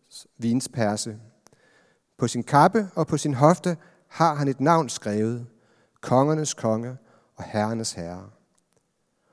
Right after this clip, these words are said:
Og jeg så en engel stå i solen. Den råbte med høj røst til alle de fugle, der flyver midt oppe under himlen. Kom,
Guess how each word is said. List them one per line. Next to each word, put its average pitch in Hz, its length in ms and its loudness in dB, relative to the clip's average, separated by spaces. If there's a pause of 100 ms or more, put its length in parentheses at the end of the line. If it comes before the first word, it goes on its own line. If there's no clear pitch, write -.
(200)
Og 104 120 -6
jeg 101 100 -4
så 196 260 8
en 156 120 -2
engel 165 380 2
stå 160 320 2
i 143 60 -4
solen. 120 540 -2 (600)
Den 107 140 -6
råbte 156 340 6
med 143 100 2
høj 175 220 8
røst 156 360 2
til - 220 -10
alle 151 160 4
de 165 160 -4
fugle, 160 580 2
der 135 100 -2
flyver 156 320 2
midt 139 300 2 (920)
oppe 139 300 4
under 139 240 4
himlen. 117 500 -2 (460)
Kom, 196 380 4